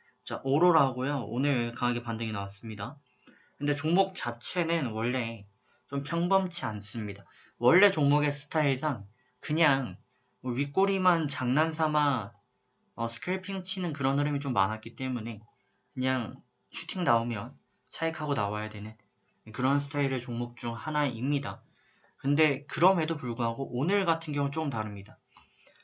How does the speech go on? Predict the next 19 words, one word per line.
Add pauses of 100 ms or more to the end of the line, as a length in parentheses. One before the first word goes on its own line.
자,
예를
들어서
이날
같은
경우는
윗꼬리
강하게
그린, (480)
어,
역해머를
좀
형성을
했지만 (460)
대형
거래도
같이
동반을
했었고요.